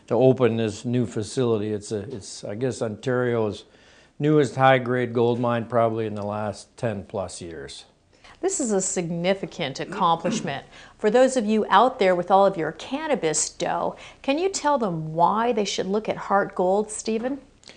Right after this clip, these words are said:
Speaker 1: I think the cannabis, uh, group needs to take some profits and put it into the next rising sector, which will be, uh, gold and, uh, uranium and other commodities.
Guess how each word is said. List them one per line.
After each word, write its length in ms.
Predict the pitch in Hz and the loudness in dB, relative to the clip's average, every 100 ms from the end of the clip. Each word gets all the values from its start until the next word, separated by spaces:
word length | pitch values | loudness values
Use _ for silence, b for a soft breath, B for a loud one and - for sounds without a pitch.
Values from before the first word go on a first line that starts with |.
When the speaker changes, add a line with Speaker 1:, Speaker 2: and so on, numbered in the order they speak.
| B B B - | B B B -8
Speaker 1:
I 140 | 110 | -6
think 220 | - 120 117 | -2 -2 -2
the 100 | 110 | -4
cannabis, 760 | 131 131 131 123 120 - - | -2 0 0 0 -2 -6 -2
uh, 320 | 127 123 123 | 0 2 2
group 380 | 113 107 135 135 | 2 4 2 2
needs 260 | 123 131 - | -4 -6 -6
to 100 | 117 | -8
take 280 | - 127 | -2 -2
some 200 | 127 107 | -2 -8
profits 600 | 101 127 120 123 139 127 120 | -2 4 6 6 2 -2 -4
and 180 | 110 | -6
put 140 | - 127 | -2 0
it 140 | 117 | 2
into 280 | 113 107 120 | 0 0 0
the 120 | 107 | 0
next 420 | 101 117 123 - | 0 0 -2 -2
rising 500 | 107 113 120 123 120 | 0 4 6 4 -2
sector, 520 | 113 - 127 - 90 87 | -6 0 -2 -2 -8 -8
which 240 | 92 - | -8 -6
will 100 | 107 | -6
be, 340 | 104 107 104 | -6 -6 -4
uh, 300 | 98 95 92 | -4 -4 -4
gold 540 | 92 107 113 123 127 110 | -4 0 2 4 2 0
and, 320 | 98 95 92 | -4 -6 -6
uh, 240 | 95 90 87 b b b | -6 -6 -8 b b b
uranium 600 | 104 117 127 127 127 120 | -2 2 4 2 0 -2
and 120 | 107 | -4
other 200 | 110 104 | -4 -6
commodities. 840 | 101 113 110 107 101 87 80 - | -6 -4 -2 -2 -2 -6 -12 -14